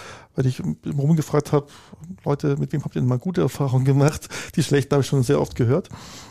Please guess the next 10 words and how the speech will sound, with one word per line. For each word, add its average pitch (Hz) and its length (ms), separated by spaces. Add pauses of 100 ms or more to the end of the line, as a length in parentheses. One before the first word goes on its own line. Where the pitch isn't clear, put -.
(140)
Ähm, 139 360
da 135 160
wurde 147 160
er 135 120
sehr 139 200
oft 147 200
genannt, 131 540 (440)
ähm, 143 440 (420)
weil 135 580
er 151 640